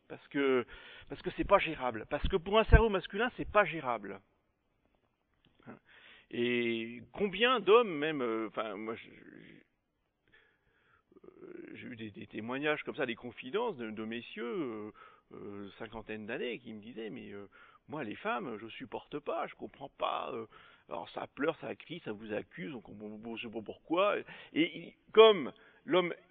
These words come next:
s'il fait pas des efforts de vertu, il est égoïste, il cherche pas à comprendre, donc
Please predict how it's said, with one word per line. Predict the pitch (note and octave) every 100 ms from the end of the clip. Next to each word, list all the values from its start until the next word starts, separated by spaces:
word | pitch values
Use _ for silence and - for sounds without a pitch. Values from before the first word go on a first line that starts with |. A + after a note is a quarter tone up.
| _ - - -
s'il | G#3 F#3
fait | D#3
pas | - G#3+
des | F3
efforts | E3 G3 F3
de | C#3
vertu, | D3+ - - F#3 D3+ _ _ _ _ _ _ _ _
il | - A2+
est | -
égoïste, | D3+ D#3+ F3 F3 E3 - G#2 G2+ _ _
il | G#2
cherche | - B2 -
pas | C#3
à |
comprendre, | C3+ C3+ - C#3+ C#3 A2 -
donc | A2 G#2+